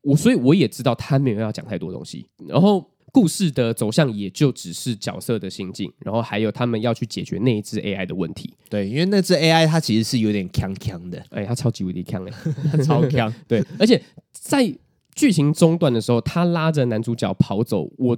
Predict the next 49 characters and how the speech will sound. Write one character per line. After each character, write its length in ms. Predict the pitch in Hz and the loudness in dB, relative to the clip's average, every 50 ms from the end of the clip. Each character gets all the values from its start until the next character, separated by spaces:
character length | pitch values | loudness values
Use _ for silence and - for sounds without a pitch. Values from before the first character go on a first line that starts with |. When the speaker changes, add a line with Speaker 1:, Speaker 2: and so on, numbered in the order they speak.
| _ _ _ _ - | _ _ _ _ 4
Speaker 1:
我 160 | 123 156 214 | 4 4 4
以 140 | 208 175 117 | 4 2 -2
为 100 | 107 110 | 0 -2
要 80 | 123 | -2
发 280 | 139 - - - 120 120 | -4 -6 -4 -4 -2 0
生 160 | 120 127 131 | 0 0 0
什 100 | 127 107 | -2 -4
么 100 | 98 95 | -8 -8
很 120 | 98 98 104 | -8 -8 -8
可 160 | - - - | -8 -8 -8
怕 160 | 123 110 90 | -6 -8 -8
的 60 | 92 | -10
事 180 | - - 101 92 | -12 -12 -14 -14
情。 160 | - - - _ _ _ _ | -14 -16 -18 _ _ _ _
Speaker 2:
呃， 120 | - 117 120 | -4 -2 0
我 180 | 120 135 147 | 2 4 4
也 160 | 151 151 151 147 | 6 8 8 6
以 120 | 120 110 | 6 4
为， 220 | 98 98 90 92 | 2 0 -2 -4
但 180 | 95 - 175 180 | -2 0 0 0
其 200 | 175 - - 120 | 0 -2 -6 -2
实 80 | 117 120 | 0 0
还 120 | 113 123 | 0 0
是 140 | - - 151 | 0 0 0
没 220 | 147 131 117 110 | 2 2 2 2
有。 220 | 110 110 104 101 - - - - | 0 0 0 -2 -4 -8 -10 -10
<laughs> 200 | - - - - | -10 -10 -6 2
Speaker 1:
对， 260 | - 139 123 117 107 104 | 4 4 4 4 2 -2
就 160 | - - 262 | 0 0 2
是 120 | 254 285 - - - - | 2 2 -2 -4 -8 4
我 140 | - 160 | 6 6
那 80 | 208 294 | 6 8
个 100 | 262 214 | 4 2
时 120 | 175 - | 2 4
候 120 | 165 202 185 | 4 4 4
其 160 | - - 131 | 2 0 -4
实 220 | 123 127 135 131 | 0 2 0 0
算 340 | 127 - - - 165 160 151 | 0 -2 0 2 2 2 2
是 120 | 156 185 170 | 2 0 -2
我 360 | 127 107 101 104 104 104 95 _ _ _ _ _ _ _ - _ | -2 0 -2 -2 -2 -2 -4 _ _ _ _ _ _ _ -20 _
兴 280 | _ - - 294 214 151 | _ -6 0 2 2 2
致 160 | - 185 156 | 2 0 -4
比 80 | - - | -2 0
较 100 | 147 135 | -2 0
高 200 | - 147 135 135 | 2 2 2 2
昂 140 | 120 110 104 | 0 -2 -4
的 80 | 107 | -6
一 80 | 107 107 | -6 -2
段 220 | - 127 113 104 | 0 0 0 0